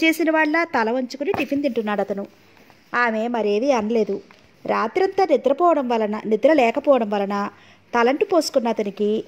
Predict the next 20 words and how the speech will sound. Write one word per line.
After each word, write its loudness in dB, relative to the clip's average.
మత్తుగా 0
అనిపించి -2
మంచం 0
మీద 2
పడుకున్నాడు. -2
వెంటనే 0
నిద్ర 0
పట్టేసింది. 0
మళ్ళీ 4
జానకి -2
వచ్చి -2
ఒంటి -2
గంటకి -2
భోజనానికి 2
పిలిచే 0
వరకు 0
అలాగే 0
జోకొట్టినట్లుగా 2
నిద్రపోయాడు 2
అతను. -6